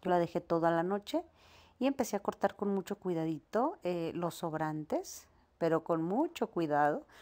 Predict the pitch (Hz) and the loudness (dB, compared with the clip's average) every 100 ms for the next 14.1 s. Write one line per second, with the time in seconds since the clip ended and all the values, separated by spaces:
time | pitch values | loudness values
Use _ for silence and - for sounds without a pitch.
0 | - - - 208 277 247 220 220 196 185 | -20 -4 0 0 0 0 0 2 0 0
1 | 190 185 175 190 180 160 165 160 156 170 | 0 -4 -2 0 0 -2 -4 -4 -4 -4
2 | 165 165 160 - 202 - - 160 160 160 | -2 -2 -2 -2 -2 -2 -6 -4 -4 -4
3 | 165 160 339 _ _ _ _ _ _ _ | -6 -6 -8 _ _ _ _ _ _ _
4 | _ _ _ _ - - - - - 262 | _ _ _ _ -20 -20 -20 -20 -2 4
5 | 294 277 233 208 226 208 - - 233 247 | 4 4 2 4 2 0 -2 0 2 2
6 | - 190 175 - - - - 170 160 135 | -2 -2 -2 -6 -12 -10 -6 -4 -4 -6
7 | 165 175 165 175 175 175 151 143 139 - | -4 -4 -2 0 2 2 2 -4 -14 -20
8 | _ _ _ _ - 160 151 143 120 - | _ _ _ _ -4 2 2 2 -2 -6
9 | - - - - 185 - 185 165 165 165 | -16 -20 -12 -6 -6 -4 -2 -2 -2 0
10 | 170 160 143 - - - - - 165 170 | 2 2 0 -8 -18 -20 -20 -12 4 6
11 | 170 - - - - 175 175 165 165 165 | 6 4 0 0 2 -2 0 8 8 8
12 | - 240 415 - _ _ _ _ _ 165 | 4 0 0 -6 _ _ _ _ _ -6
13 | 160 180 175 180 165 160 - 226 269 349 | -4 -4 -2 0 0 -2 -4 0 4 4
14 | 381 | 2